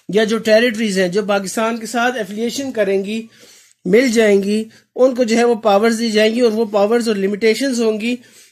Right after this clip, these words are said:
और वो सारी, या जो भी स्टेट है जैसे लाइक कश्मीर है, आज़ाद कश्मीर, अब वो पाकिस्तान के साथ उसने एफिलिएशन की हुई है, गिलगित बल्तिस्तान है, ठीक है। तो ये सारा कुछ क्या है कि इनको इस तरह से इन्होंने लेके चलना था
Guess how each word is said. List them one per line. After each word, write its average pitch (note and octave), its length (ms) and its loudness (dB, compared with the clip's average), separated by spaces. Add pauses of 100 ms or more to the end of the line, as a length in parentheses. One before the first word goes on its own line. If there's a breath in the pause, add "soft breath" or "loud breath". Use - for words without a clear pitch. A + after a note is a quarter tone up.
और G3 100 0
वो G#3+ 140 0
सारी, G#3+ 580 0
या A3 300 2
जो F#3 240 -2
भी G#3 120 -6
स्टेट G3+ 260 -2
है G#3+ 60 0
जैसे G3 240 -2
लाइक G3+ 320 0 (280)
कश्मीर A3 440 -4
है, F3+ 60 -2
आज़ाद F3 360 -4
कश्मीर, G#3 280 -8
अब A3 100 -4
वो A3+ 100 -8
पाकिस्तान G3+ 460 -8
के G#3+ 60 -12
साथ A3+ 180 -6
उसने A3+ 220 -10
एफिलिएशन B3 460 -8
की F#3 160 -12
हुई E3 160 -12
है, D#3+ 140 -10 (640 loud breath)
गिलगित A#3 300 2
बल्तिस्तान G#3 720 0
है, F3+ 260 -2 (520)
ठीक G3+ 200 -8
है। B3+ 140 -2 (340 loud breath)
तो A#3+ 80 -4
ये C4 160 2
सारा A#3 600 0
कुछ C4 220 -8
क्या C4+ 180 -2
है C#4 220 -2 (400 soft breath)
कि A#3 100 2
इनको B3+ 420 0
इस - 260 -8
तरह C4 180 0
से C#4 100 -2
इन्होंने A#3 280 0
लेके F#3+ 260 -2
चलना F3+ 340 -2
था G3+ 180 -4